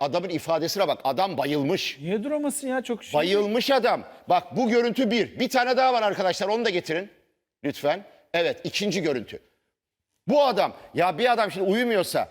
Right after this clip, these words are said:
Speaker 1: ya uyumuyor yani sen, insan anlaşılır kardeşim. Adam bayılmış ya.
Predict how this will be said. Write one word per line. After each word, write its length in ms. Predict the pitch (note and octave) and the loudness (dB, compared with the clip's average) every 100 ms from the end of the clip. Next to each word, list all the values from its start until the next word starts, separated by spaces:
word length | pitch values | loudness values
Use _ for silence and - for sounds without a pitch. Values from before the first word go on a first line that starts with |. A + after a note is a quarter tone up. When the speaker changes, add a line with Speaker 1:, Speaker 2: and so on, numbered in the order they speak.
| - _ _ _ - | -10 _ _ _ -2
Speaker 1:
ya 220 | D#3+ D#3+ | 0 0
uyumuyor 540 | D3+ G#3 A#3 G#3 F3 | 0 0 0 2 2
yani 200 | F3+ F3 | 2 0
sen, 240 | D#3 F3+ - | -2 -4 -4
insan 320 | C#3+ D3 G3+ | -4 -2 -2
anlaşılır 560 | F#3 B2+ C3+ C#3+ E3 E3 | -2 -2 -2 -2 -2 -4
kardeşim. 340 | C#3 E3+ - - | -2 -4 -6 -6
Adam 340 | A#2+ F3 E3+ | -2 -2 -2
bayılmış 580 | B2+ C3+ D3 E3 A3+ - | -4 -2 -2 0 -2 -2
ya. 200 | A2+ A2 | -2 -4